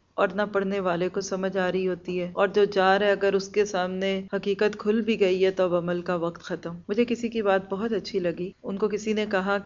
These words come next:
"मैं आखिरी दिन के प्रोग्राम में आने का प्लान कर रही हूँ, तकमीलुल program पे आऊंगी।" अच्छा, मैंने भी ये बात सुनी, मैंने कहा, "ठीक है," क्योंकि मैं लोगों को ज्यादा bother नहीं करती, जो कोई कर रहा है। लेकिन किसी ने उनको जो बात कही, मैं उस पे बाद में भी सोचती रही।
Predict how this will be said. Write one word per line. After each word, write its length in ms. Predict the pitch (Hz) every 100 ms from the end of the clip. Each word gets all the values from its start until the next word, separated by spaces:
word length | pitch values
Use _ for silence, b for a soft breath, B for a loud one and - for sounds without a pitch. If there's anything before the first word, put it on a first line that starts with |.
| 175
"मैं 160 | 196
आखिरी 360 | 190 185 208 208
दिन 260 | 196 190
के 200 | 190 190
प्रोग्राम 680 | 185 - _ - 185 170 180
में 160 | 175 175
आने 260 | 165 165 170
का 100 | 175
प्लान 340 | 175 170 165
कर 200 | 165 160
रही 200 | 160 156
हूँ, 140 | 165 165 _ _
तकमीलुल 560 | 190 190 196 190 196 196 190
program 400 | 190 170 180 175
पे 120 | 175
आऊंगी।" 360 | 165 156 156 165 - _ -
अच्छा, 200 | 233 277
मैंने 260 | 233 214
भी 140 | 269 320
ये 60 |
बात 220 | 285 254
सुनी, 220 | 254 254 247
मैंने 240 | 220 190
कहा, 120 | 208
"ठीक 280 | 214 285 294
है," 100 | 277 -
क्योंकि 200 | 240 247
मैं 140 | 240
लोगों 240 | 214 196 208
को 100 | 214
ज्यादा 240 | 202 196
bother 320 | 190 180 196
नहीं 140 | 208 262
करती, 320 | 269 247 247
जो 140 | 233
कोई 160 | 233 247
कर 200 | 226 233
रहा 140 | 233
है। 60 | 226 226
लेकिन 280 | 247 277 254
किसी 320 | 247 247 294
ने 80 | 302
उनको 200 | 277 277
जो 120 | 262
बात 320 | 196 190 208
कही, 120 | 220
मैं 100 | 226
उस 100 | 226
पे 120 | 233 233
बाद 300 | 196 190 196
में 120 | 196
भी 80 | 190
सोचती 420 | 180 165 - 170
रही। 220 | 170 165